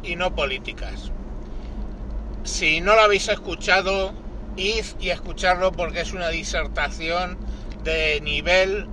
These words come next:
de las de el señor Pifostio. Yo por mi parte quiero teorizar un poco, como ya hice el día anterior a ese, sobre el tema del apagón.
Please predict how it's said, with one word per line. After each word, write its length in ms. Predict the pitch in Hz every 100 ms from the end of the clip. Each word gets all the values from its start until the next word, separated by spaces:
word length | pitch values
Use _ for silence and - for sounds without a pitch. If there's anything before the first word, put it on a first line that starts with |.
| -
de 100 | 156
las 300 | 147 147 143
de 440 | 143 139 135 123 123 - - - -
el 100 | 151
señor 300 | 170 170 170
Pifostio. 680 | 151 135 131 107 117 110 - - - - - 208 208 214 214 208 214 208 208 - - - - - - -
Yo 140 | 202
por 220 | 202 214 214
mi 160 | 202
parte 680 | - 214 208 - 208 208 220 -
quiero 280 | 196 202 202
teorizar 760 | 202 180 170 151 151 208 220
un 160 | 180 147
poco, 300 | 143 131 143
como 260 | - 139 139
ya 160 | 151 170
hice 760 | 165 - 165 151 139 131 123 110 - - - - - -
el 180 | 151 147
día 220 | 170 175
anterior 420 | 165 156 156 156
a 140 | 143
ese, 320 | 160 - 185 220 - - - - - - - - -
sobre 420 | - 190 185 196
el 140 | 175 -
tema 340 | 165 190 185
del 160 | 170 151
apagón. 560 | 147 143 131 123 117